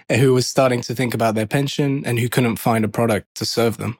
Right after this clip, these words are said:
So that's where we really started from. We really focused on ourselves and solving our problem. And so our target persona currently is still the same one. It's people like ourselves. So, uh, millennials who are entrepreneurs or freelancers who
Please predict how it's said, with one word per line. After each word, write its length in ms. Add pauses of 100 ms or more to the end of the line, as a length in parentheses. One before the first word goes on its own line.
So 460
that's 260
where 140
we 140
really 220
started 360
from. 280
We 100
really 220
focused 480
on 280
ourselves 640 (520)
and 280
solving 500
our 180
problem. 640
And 140
so 340
our 140
target 320
persona 400
currently 460
is 80
still 280
the 60
same 300
one. 200
It's 120
people 520 (120)
like 220
ourselves. 460
So, 340 (560)
uh, 180
millennials 720
who 200
are 280
entrepreneurs 800
or 140
freelancers 880 (500)
who 640